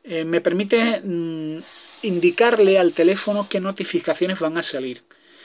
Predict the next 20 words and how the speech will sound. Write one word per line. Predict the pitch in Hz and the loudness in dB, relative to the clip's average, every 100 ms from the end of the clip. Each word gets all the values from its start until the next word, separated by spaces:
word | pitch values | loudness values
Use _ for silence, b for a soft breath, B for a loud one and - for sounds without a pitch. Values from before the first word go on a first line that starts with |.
| B - | B 0
Es | 175 | 2
decir, | 170 156 139 b b _ | 2 2 0 b b _
cuando | 170 165 | -4 2
yo | 185 | 4
recibo | 226 220 240 220 | 4 2 0 2
un | 202 | 4
WhatsApp, | 220 - 190 196 | 4 4 2 -2
lo | - 165 156 | -2 0 2
recibo | 147 - 175 190 | 0 0 2 4
desde | 175 165 151 143 | 2 4 4 4
mi | 143 | 2
teléfono. | 147 139 143 - 110 110 _ B B B _ | -2 -4 -4 -8 -14 -18 _ B B B _
Cuando | 160 151 | -6 -2
recibo | 156 165 156 | 0 0 -2
un | 151 | -2
correo, | 147 175 190 185 | 0 4 6 4
cuando | 170 143 | 2 -4
recibo | 135 135 147 | -6 -8 -6
un | 147 | -4
Twitter, | 190 190 165 | -2 0 2